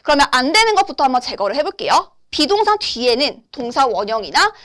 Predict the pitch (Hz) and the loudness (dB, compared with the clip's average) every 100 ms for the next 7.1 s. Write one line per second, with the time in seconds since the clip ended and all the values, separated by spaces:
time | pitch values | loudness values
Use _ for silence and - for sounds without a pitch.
0 | - - 254 311 285 285 - 220 320 302 | -20 -6 -2 0 2 0 -2 -4 -6 -6
1 | - 285 277 285 254 185 - 202 - 330 | -6 -8 -6 -2 -2 -2 -4 -4 -2 0
2 | 247 - - - - _ 294 359 359 - | 0 -4 -20 -20 -20 _ -2 2 2 2
3 | 508 508 523 508 - 233 254 302 302 - | 0 2 2 2 -2 -4 0 2 0 -6
4 | 220 202 214 370 415 - 427 415 427 403 | -8 0 4 4 0 -6 -8 -2 0 2
5 | 403 339 311 - 202 233 262 262 254 220 | 0 0 2 4 4 4 2 2 0 0
6 | 202 214 214 226 214 226 - 359 381 392 | 0 -2 -4 -4 -4 -6 -4 -4 2 0